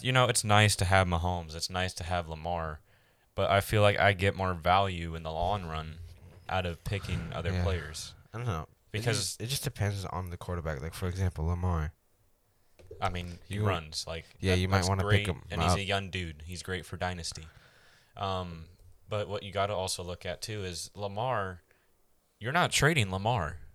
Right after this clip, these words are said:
Speaker 1: You're not trading Mahomes. We could trade someone like Waller. We could trade Cortland Sutton.
Speaker 2: Hmm.
Speaker 1: So I feel like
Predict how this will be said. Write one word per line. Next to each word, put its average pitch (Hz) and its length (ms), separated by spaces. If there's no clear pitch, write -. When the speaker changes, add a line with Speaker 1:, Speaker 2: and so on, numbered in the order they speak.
Speaker 1:
You're 147 100
not 151 160
trading 139 360
Mahomes. 101 680
We 131 160
could 165 240
trade 120 260
someone 101 300
like 123 240
Waller. 78 360
We 107 120
could 123 200
trade 123 320
Cortland 85 380
Sutton. 92 360
Speaker 2:
Hmm. 87 200
Speaker 1:
So - 220
I 104 100
feel 120 240
like 107 260